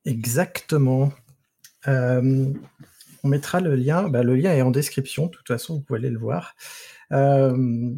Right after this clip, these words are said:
eh ben, écoutez, merci à, à vous trois, euh, de votre compagnie et de toutes ces petites news. Euh, toi, cher auditeur ou auditrice qui nous écoute, euh, si tu veux, euh, venir discuter de tous ces actus ou partager d'autres actus avec nous, bah, tu peux nous rejoindre sur le forum des compagnons du DevOps.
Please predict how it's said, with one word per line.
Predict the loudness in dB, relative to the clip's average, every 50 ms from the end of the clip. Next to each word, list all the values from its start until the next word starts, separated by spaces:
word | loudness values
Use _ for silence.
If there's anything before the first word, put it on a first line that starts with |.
| -10 -12 -8
eh | -4 -2
ben, | 0 0 0 0 -2 -4 -6
écoutez, | -8 -6 -4 -4 -2 0 0 0
merci | 2 0 -2 -2 -4 -8 -6 -4 -4
à, | -2 0 0 0 0
à | 0 0 0 0
vous | 0 -2 -4
trois, | -4 -2 0 0 0 0 -4 -10 _ _ _ _ -2
euh, | 0 0 2 2 2 2 0 0 -2 -2 -2 -4 -4 -4 -4 -4
de | -4 -4
votre | -2 -4 -6 -4
compagnie | -2 -2 -2 0 -2 -2 -2 0 -2 -2 0 -2
et | -2 -2
de | -2 -4 -8
toutes | -10 -12 -12 -10
ces | -8 -8 -8
petites | -6 -6 -8 -6 -2 0
news. | 0 2 2 2 0 -2 -4 -6 _ -20 -20 -20 -20 -20 -20 -20 -10 -4
Euh, | 0 2 2 4 4 4 2 2 2 2 2 2 0 0 -2 -2 -2 -2 -4 -4 -4
toi, | -2 -2 0
cher | 0 0 0 0 0
auditeur | 0 0 -2 -2 0 0 2 2 4 2 2
ou | 2 0 0
auditrice | -2 -2 -4 -6 -6 -6 -6 -4 -6
qui | -6 -4 -2 -2
nous | -2 -2 -2 -4
écoute, | -6 -4 -2 -2 -2 -2 0
euh, | 0 0 2 0 0 0 -2
si | -4 -4 -6 -6
tu | -4 -2 0
veux, | 0 2 2 2 2 2 2 2
euh, | 2 2
venir | 2 2 0 0 0
discuter | 0 -2 -4 -6 -6 -6 -4 -4 -4
de | -4
tous | -6 -6 -8
ces | -6 -4 -2 -2 0
actus | -2 -2 -4 -6 -8 -6 -4 -2
ou | -2 -2
partager | -2 -4 -6 -4 -2 -2 0 0 0 0 -2 -2
d'autres | -2 -4 -4 -2 -2
actus | -2 -4 -4 -6 -4 0 0
avec | 2 2 0 -2 -4 -2
nous, | -2 0 0
bah, | 0 0 -2
tu | -4 -8 -8
peux | -4 -2
nous | -2 0 0
rejoindre | 0 0 0 0 0 -2 -2
sur | -2 -4 -4
le | -4
forum | -2 0 0 2 2
des | 0 0 0
compagnons | -2 -4 -4 -2 -2 -2 -2 0
du | 0 -2
DevOps. | -2 -2 -2 -2 -4 -4 -6 -12 -18